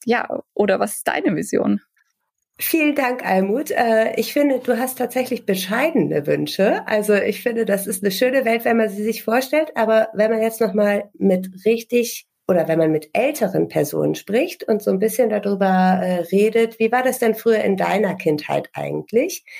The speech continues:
Speaker 2: Dann erzählen mir ganz viele, „Natürlich, wir haben die ganze Zeit auf der Straße gespielt. Natürlich haben wir Fußball gespielt auf der Straße. Natürlich haben wir auf der Straße getanzt. Und wir waren als Kinder immer draußen.“ Und, ähm, ich finde, das ist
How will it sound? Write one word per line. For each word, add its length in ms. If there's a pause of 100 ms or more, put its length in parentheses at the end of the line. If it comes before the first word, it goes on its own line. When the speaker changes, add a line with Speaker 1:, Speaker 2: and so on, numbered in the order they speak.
(180)
Speaker 2:
Dann 120
erzählen 400
mir 140
ganz 280
viele, 460 (540)
„Natürlich, 580
wir 80
haben 80
die 60
ganze 320
Zeit 260
auf 120
der 100
Straße 400
gespielt. 400
Natürlich 640
haben 80
wir 80
Fußball 340
gespielt 320
auf 120
der 100
Straße. 400
Natürlich 400
haben 100
wir 80
auf 80
der 100
Straße 360
getanzt. 520
Und 360
wir 100
waren 200
als 160
Kinder 320
immer 320
draußen.“ 640 (480)
Und, 360
ähm, 460
ich 200
finde, 480 (200)
das 160
ist 300